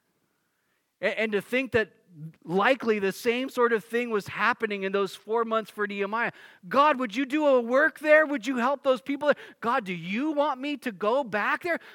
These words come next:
Lord, do you want me to be the one who leads the rebuilding there?" To going, "That is what you're doing. God, that's what you're doing.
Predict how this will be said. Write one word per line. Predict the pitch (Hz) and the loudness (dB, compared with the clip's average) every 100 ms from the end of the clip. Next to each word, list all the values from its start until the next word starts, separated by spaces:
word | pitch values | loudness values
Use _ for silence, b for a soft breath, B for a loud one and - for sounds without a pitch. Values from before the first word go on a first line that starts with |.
| B | B
Lord, | 208 330 277 | 0 2 2
do | 226 | -2
you | 269 294 359 | 0 2 4
want | 330 320 | 4 4
me | 302 339 | 2 -2
to | 294 | -2
be | 202 302 | -2 -2
the | 311 | -2
one | 240 240 302 | -2 0 0
who | 320 247 | 0 -2
leads | 214 240 294 311 214 | -2 0 -2 -4 -6
the | 262 | -6
rebuilding | 254 233 156 240 285 330 359 359 | -2 -4 2 6 6 6 -2 2
there?" | 370 381 415 403 - _ _ _ _ _ _ _ _ _ _ _ _ _ _ - | 4 6 4 0 -8 _ _ _ _ _ _ _ _ _ _ _ _ _ _ -2
To | 277 | 4
going, | 277 277 277 269 - _ _ _ _ _ - | 8 10 10 6 -10 _ _ _ _ _ 4
"That | 320 381 | 6 8
is | 466 415 | 6 6
what | 415 427 | 4 4
you're | 415 | 4
doing. | 349 320 247 165 110 101 _ _ _ _ _ _ _ _ _ - | 2 4 4 2 -2 -18 _ _ _ _ _ _ _ _ _ -2
God, | 311 349 | 0 4
that's | 320 339 381 | 4 4 2
what | 381 | 2
you're | 392 381 | 4 4
doing. | 427 440 415 240 | 2 2 -2 -4